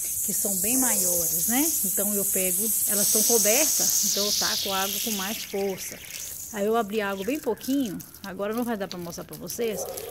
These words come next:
porque eu, eu, eu abri a água bem pouquinho, mas geralmente eu jogo água sem dó mesmo, né?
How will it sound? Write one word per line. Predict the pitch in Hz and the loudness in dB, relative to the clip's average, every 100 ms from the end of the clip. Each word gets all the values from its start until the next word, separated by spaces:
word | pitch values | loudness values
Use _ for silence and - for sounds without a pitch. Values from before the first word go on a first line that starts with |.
| - - | -12 -12
porque | - 185 208 | -10 -8 -6
eu, | 202 - | -6 -6
eu, | 208 196 180 165 - - - - - | -6 -6 -6 -10 -20 -20 -20 -20 -12
eu | - 196 190 190 | -6 -4 -2 -4
abri | 190 180 196 | -6 -6 -4
a | 185 | -2
água | 185 190 | 0 0
bem | 185 240 | 2 2
pouquinho, | 285 - - 185 | 2 -2 -4 -2
mas | 185 185 | -2 -2
geralmente | 214 262 269 196 196 220 - - | 2 2 2 -2 -4 -6 -6 -8
eu | 190 | -6
jogo | 190 156 185 220 220 | -6 -4 0 0 -2
água | 175 170 196 220 | -4 -4 -6 -6
sem | - - - 220 285 | -4 -2 0 2 4
dó | 208 170 190 240 - - - - - - | 2 0 -4 -8 -14 -16 -16 -16 -16 -8
mesmo, | 185 190 202 214 214 180 165 160 | -4 0 2 2 0 -2 -6 -6
né? | 196 277 | -2 -2